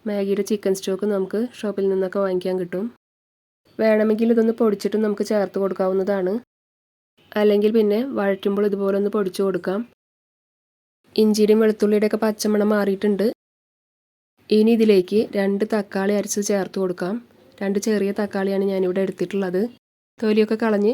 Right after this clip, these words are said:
മിക്സിയിലിട്ട് വെള്ളം ചേർക്കാതെ ഒന്ന് അരച്ചെടുത്താൽ മതി. ടൊമാറ്റോ സോസ് കയ്യിലുണ്ടെങ്കിൽ അത് ചേർത്ത് കൊടുത്താലും മതി. ചെറുതാക്കി മുറിച്ചിട്ടും തക്കാളി നമുക്ക് ചേർത്ത് കൊടുക്കാവുന്നതാണ്. തക്കാളി അരച്ചത് ചേർത്ത് കൊടുത്ത്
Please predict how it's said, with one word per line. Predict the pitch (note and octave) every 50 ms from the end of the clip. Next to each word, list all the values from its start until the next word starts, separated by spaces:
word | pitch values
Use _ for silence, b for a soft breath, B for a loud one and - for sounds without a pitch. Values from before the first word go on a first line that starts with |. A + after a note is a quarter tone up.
| - -
മിക്സിയിലിട്ട് | A3+ G#3+ G#3+ - - G#3 G#3 G3 G3 - A3 A3+
വെള്ളം | G#3+ G#3 G3+ G3+ G3
ചേർക്കാതെ | G#3 G3+ G3+ - G3+ G3 G3 F#3+
ഒന്ന് | G3+ G3+
അരച്ചെടുത്താൽ | G3 F#3+ - - - F#3 F#3 F3+ - F#3+ F#3+ F#3+ G3
മതി. | F#3 E3+ F3 G#3+ C4 C#4 _ _ _ _ _ _ _ _ _ _ _ _ _ _ - -
ടൊമാറ്റോ | - A3 A3 G#3+ G#3 G3+ G#3 G#3 -
സോസ് | G#3+ G#3 G3+ - A3
കയ്യിലുണ്ടെങ്കിൽ | A3 G#3+ G#3 G3 G3 G#3 G3+ G3 F#3+ F#3+ G3 G#3 A3 - G#3
അത് | G3 F#3+ F#3
ചേർത്ത് | G3 F#3+ F#3 - - G3
കൊടുത്താലും | F#3+ F#3+ F#3+ - F#3+ F#3+ F#3+ F#3+ G3+ G#3
മതി. | F#3+ F3 F#3 G3 A#3+ C4 _ _ _ _ _ _ _ _ _ _ _ _ _ _ _ _ - -
ചെറുതാക്കി | A3 G#3 G#3 G#3 G3+ G#3+ G#3 G3+ G#3 A#3 A3+ A3+
മുറിച്ചിട്ടും | G#3+ G#3 - - G3+ - A3 A#3 A#3
തക്കാളി | A#3 A3 - G#3 G3+ G3+ G3+
നമുക്ക് | G3+ G3+ G3 G3+ G3 G#3+
ചേർത്ത് | G#3 G3 F#3+ - - F#3+
കൊടുക്കാവുന്നതാണ്. | F#3+ F#3 F#3+ G3 F#3+ G3 G3 F#3+ F#3+ G3+ G3 F#3 F#3 G3+ A#3+ B3 _ _ _ _ _ _ _ _ _ _ _ _ _ _ _ _ _ _ _ _ _ _ -
തക്കാളി | G#3+ G#3+ G#3 - A3+ G#3 G#3+ A3 A3
അരച്ചത് | G#3+ G#3+ - - A3 G#3+ A3+
ചേർത്ത് | A3 G#3 G3 G3+ - G#3+ G#3
കൊടുത്ത് | G3+ G3 - G#3+